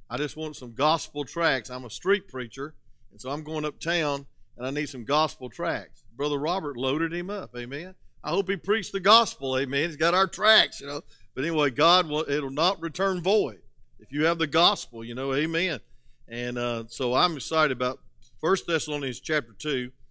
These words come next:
I didn't preach last week. Brother Kevin did, and he did a great job on all the messages. But, um, you know, I emphasized the seeker-sensitive church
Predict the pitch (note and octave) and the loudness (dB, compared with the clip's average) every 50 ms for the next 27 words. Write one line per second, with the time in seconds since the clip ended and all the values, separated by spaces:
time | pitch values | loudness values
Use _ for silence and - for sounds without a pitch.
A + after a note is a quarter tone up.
0 | _ - - _ - - _ - - - B2+ D#3+ F3 D#3 D3+ F3+ F3 D3+ - D#3 | _ -20 -20 _ -20 -20 _ -14 -8 -2 -2 -2 -2 0 0 0 0 0 2 4
1 | D#3+ E3+ E3+ D3+ - - C3 B2+ C#3+ C3+ B2 B2+ C3 B2 G#2+ - D3+ D3 C#3 B2 | 6 6 6 4 2 0 -2 -2 -2 -2 -2 -4 -4 -6 -6 -4 -2 -2 0 0
2 | B2 A#2 A2+ B2 B2+ C3 C3+ B2 G#2+ A2 A#2 B2 A#2 A2+ G#2 A#2+ A#2+ B2 A#2 G2 | -4 -4 -2 0 0 0 -2 -4 -8 -10 -8 -6 -6 -6 -4 -4 -4 -4 -4 -4
3 | A#2+ B2 B2 A#2+ A#2+ B2 - - - - - - - - - - - - A2 A2+ | -2 -2 0 -2 -2 -6 -8 -18 -20 -20 -20 -20 -20 -20 -20 -20 -20 -16 -10 -4
4 | B2 C3+ D3+ D3 B2 A#2 A#2+ B2 B2+ A#2 - B2+ A2 A2+ C#3 C#3+ C#3 - - - | 0 0 0 0 0 -2 -4 -4 -4 -4 -6 -10 -10 -8 -8 -8 -8 -10 -18 -20
5 | _ - - _ - - - A2+ B2+ C3 B2+ A#2+ - - C3+ C3 B2 A#2+ A#2 A2 | _ -20 -20 _ -20 -20 -8 0 2 2 2 2 0 0 2 2 2 2 0 -4
6 | G#2+ G2+ - - _ - - _ - D3+ C#3+ C#3+ C#3+ C#3 C3+ C3+ C#3+ D3 F3 F#3+ | -10 -14 -18 -20 _ -20 -20 _ -14 -10 -6 -2 0 2 4 4 4 4 2 -2
7 | D#3 D3+ C3 - - D3+ D3 C#3+ C#3+ C#3 C#3 C3 A2 G#2+ A2+ A#2+ A#2+ A#2 - - | -4 -6 -6 -2 0 2 4 4 4 4 2 0 -2 -6 -8 -8 -8 -6 -8 -8
8 | - - - - G3+ G#3 - - - F3+ E3+ D#3 - - - - G3 F#3+ D#3+ - | -6 -4 -4 -2 -4 -4 -4 -4 -4 -4 -4 -2 -4 -6 -6 -4 -4 -6 -6 -6
9 | - D#3 C#3+ C#3 B2+ - - - F#3 F#3 D3+ A#2 F2 - - - - _ | -8 -6 -4 -4 -6 -6 -4 -2 0 0 0 0 -2 -8 -18 -20 -20 _